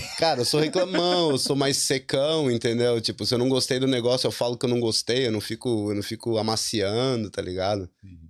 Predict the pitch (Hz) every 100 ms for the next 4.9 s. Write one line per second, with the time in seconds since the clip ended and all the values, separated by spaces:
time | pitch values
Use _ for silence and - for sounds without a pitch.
0 | - 107 104 123 120 123 127 117 104 101
1 | 127 131 - 98 110 123 117 127 - 120
2 | 120 - 123 - 123 123 113 - - 131
3 | 139 147 131 131 127 127 - 156 262 320
4 | 285 202 123 175 220 277 165 185 -